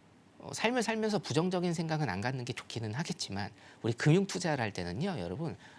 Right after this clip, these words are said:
리스크 관리를 위해서, 그 리스크 관리를 위해서, 어, 부정적인 생각을 조금 더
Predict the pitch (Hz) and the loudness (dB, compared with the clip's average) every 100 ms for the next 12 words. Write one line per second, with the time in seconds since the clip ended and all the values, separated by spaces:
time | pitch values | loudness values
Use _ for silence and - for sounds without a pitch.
0 | - 214 208 - 196 156 123 104 101 - | 2 2 2 -4 -2 -2 0 0 -2 -4
1 | - 110 101 - 110 185 - 160 110 95 | -4 0 0 -2 0 0 0 -6 -4 -2
2 | 101 87 90 - 214 - - - - - | -2 -2 -2 -2 -4 -4 -18 -20 -16 -8
3 | - 160 160 160 143 120 165 160 113 - | 0 2 4 2 0 0 -2 0 -2 -4
4 | - - 151 - 95 | -4 0 0 0 -8